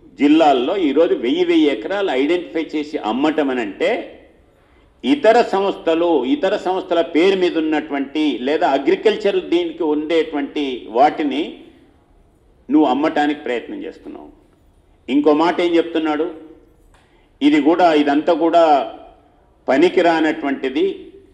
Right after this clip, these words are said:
దేనికి యుటిలిటీ లేనటువంటి ల్యాండ్, వాటిని మాత్రమే ఇస్తున్నానని అంటున్నారు. దేనికి పనికిరానిదైతే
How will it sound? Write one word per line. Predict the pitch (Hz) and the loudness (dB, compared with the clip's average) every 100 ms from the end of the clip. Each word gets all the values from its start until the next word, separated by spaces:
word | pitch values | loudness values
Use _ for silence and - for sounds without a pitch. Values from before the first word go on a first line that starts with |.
| _ - | _ -6
దేనికి | 131 165 185 - | 0 2 2 0
యుటిలిటీ | 139 147 180 196 190 190 | 4 4 4 0 2 2
లేనటువంటి | 160 156 151 147 139 127 | 2 0 -2 -6 -10 -8
ల్యాండ్, | 127 117 135 139 143 214 - | -6 -4 -2 -2 -2 -4 -8
వాటిని | - 95 131 165 143 | -10 -2 0 -2 -4
మాత్రమే | 127 143 - 170 180 | -2 0 0 0 0
ఇస్తున్నానని | 156 - - 131 127 123 | -2 -4 -8 -6 -4 -4
అంటున్నారు. | 104 87 - 85 - - _ _ _ _ _ _ _ _ _ _ | -6 -10 -12 -14 -16 -20 _ _ _ _ _ _ _ _ _ _
దేనికి | 117 139 185 220 220 | 2 4 4 4 2
పనికిరానిదైతే | 208 190 190 180 180 180 165 160 135 | 2 -2 -2 -2 -2 -2 -4 -2 -4